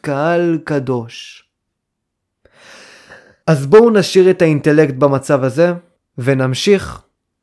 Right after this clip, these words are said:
לפרק הבא. הפרק שהולך לעסוק סוף סוף, סוף כל סוף, בסוקרטס האמיתי, סוקרטס הדמות,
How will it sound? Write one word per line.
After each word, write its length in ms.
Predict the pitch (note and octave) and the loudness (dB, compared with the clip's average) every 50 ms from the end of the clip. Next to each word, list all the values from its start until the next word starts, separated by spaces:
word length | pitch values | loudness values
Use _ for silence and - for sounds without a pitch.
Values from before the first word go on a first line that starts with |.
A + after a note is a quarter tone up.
| _ - | _ -6
לפרק 500 | C3+ C3 - - D#3 D3 D3 C#3+ C#3+ C#3 | -6 -4 0 0 0 2 0 0 0 -2
הבא. 240 | C3+ B2+ B2 A#2 A#2 A#2 _ _ _ _ _ _ _ - | -2 -2 -2 -4 -6 -10 _ _ _ _ _ _ _ -8
הפרק 500 | - C3+ - _ F3+ F3+ F3+ F#3 D#3+ - | -8 -8 -2 _ 2 2 2 2 0 -4
שהולך 480 | - - D3+ C#3 C3+ D#3 D#3+ D#3 - | -4 -4 -2 0 2 2 0 0 0
לעסוק 520 | D#3+ C#3+ C3 B2+ - - D#3+ D3 C#3+ - - | -2 -2 -2 -2 -2 -2 -2 -2 -2 -4 -12
סוף 320 | - - F#3 G3 G#3 G3+ | -6 -2 0 0 0 -2
סוף, 540 | - - - F3 B2+ - - - - _ _ _ _ _ _ _ _ _ | -6 -6 -4 -4 -4 -6 -10 -18 -20 _ _ _ _ _ _ _ _ _
סוף 440 | - - - - G3+ G#3+ A3 G#3+ - | -16 -14 -2 0 0 0 0 -2 -4
כל 180 | - F3+ D#3+ C#3+ | -4 -4 -4 -4
סוף, 460 | C3 - D3 B2+ A#2 - - - _ _ _ _ _ _ _ _ _ _ _ _ - | -4 -4 -4 -4 -4 -6 -14 -20 _ _ _ _ _ _ _ _ _ _ _ _ -4
בסוקרטס 960 | - C3 - - - G3 - - - F#3+ F#3 F#3 - F#3 F3+ F3 - - - | -4 -4 -2 -2 -2 -2 -2 0 -2 -4 -2 0 0 -2 -2 -2 -6 -8 -6
האמיתי, 600 | C#3 C#3 C3+ C3+ C3+ C3+ B2+ - - B2+ A2+ G#2+ - _ _ _ _ | -2 -2 -2 0 -2 -4 -6 -6 -8 -8 -8 -8 -12 _ _ _ _
סוקרטס 680 | - - - - F#3+ D#3+ - E3+ D#3 - D3+ C3+ - | -18 -6 -2 -2 -2 0 -2 -4 -4 -4 -6 -6 -4
הדמות, 460 | D3 B2 B2+ D#3+ E3+ F3+ F3 F3 - | -6 -4 -2 0 0 -2 -2 -4 -12